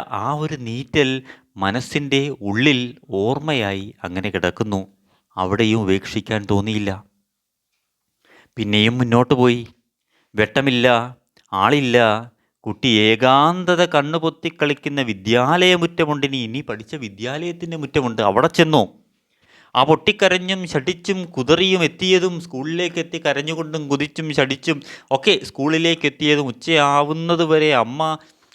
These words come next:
ആ ചുറ്റുമതിൽ പുറത്ത് നിന്നതും, ആദ്യമായിട്ട് സ്കൂളിൽ കൊണ്ടാക്കിയതും, കരഞ്ഞുകൊണ്ടിരുന്നപ്പോൾ, ശാഠ്യം പിടിച്ചപ്പോൾ അമ്മ വീട്ടിലേക്ക് പോകാതെ പു-, പുറത്തെ ചുറ്റുമതിലിൻ്റെ പുറകിൽ, ഏ, പുറകിൽ അങ്ങനെ നിന്നതും, ചങ്കിൽ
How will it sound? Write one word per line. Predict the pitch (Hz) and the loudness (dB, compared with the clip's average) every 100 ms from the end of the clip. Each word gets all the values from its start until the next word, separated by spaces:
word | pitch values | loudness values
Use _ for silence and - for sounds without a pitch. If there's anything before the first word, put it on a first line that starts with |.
| - | -4
ആ | 127 | -4
ചുറ്റുമതിൽ | 165 131 - 180 175 170 175 | -2 -8 -2 0 2 2 0
പുറത്ത് | 170 139 131 135 160 | -2 -4 -4 -4 -6
നിന്നതും, | 135 139 143 135 | -6 -6 -4 -2
ആദ്യമായിട്ട് | 120 127 147 151 151 | -2 -2 -4 -4 -6
സ്കൂളിൽ | - 135 147 | -8 -6 -4
കൊണ്ടാക്കിയതും, | 147 135 135 131 143 143 139 139 - - | -6 -2 -2 -2 -4 -2 -2 -4 -16 -18
കരഞ്ഞുകൊണ്ടിരുന്നപ്പോൾ, | - 110 139 156 156 139 139 139 143 131 123 - - | -6 -4 -2 0 0 2 2 2 4 4 2 -4 -4
ശാഠ്യം | 120 104 160 156 | 0 2 0 -2
പിടിച്ചപ്പോൾ | 143 - 135 127 120 123 - - | -6 -4 -2 0 0 -2 -12 -2
അമ്മ | 101 120 143 127 127 _ - | -2 2 2 2 -2 _ -8
വീട്ടിലേക്ക് | 104 113 160 156 147 | -8 -2 -2 -2 -4
പോകാതെ | 135 123 127 123 117 - _ | -2 0 0 0 -4 -6 _
പു-, | 110 - _ | -12 -12 _
പുറത്തെ | 113 113 156 | -2 -2 -4
ചുറ്റുമതിലിൻ്റെ | 117 - 147 156 160 147 | -8 -12 -4 -2 0 -2
പുറകിൽ, | 127 127 139 131 - | -2 0 0 -2 -4
ഏ, | 123 110 | 0 2
പുറകിൽ | 107 123 127 139 123 - _ - | 2 2 2 2 -2 -8 _ -6
അങ്ങനെ | 107 131 139 | -2 0 0
നിന്നതും, | 110 101 135 143 123 117 120 - _ _ _ _ _ _ _ | 0 0 4 6 4 2 -12 -18 _ _ _ _ _ _ _
ചങ്കിൽ | 101 92 127 110 | -18 -8 -4 -4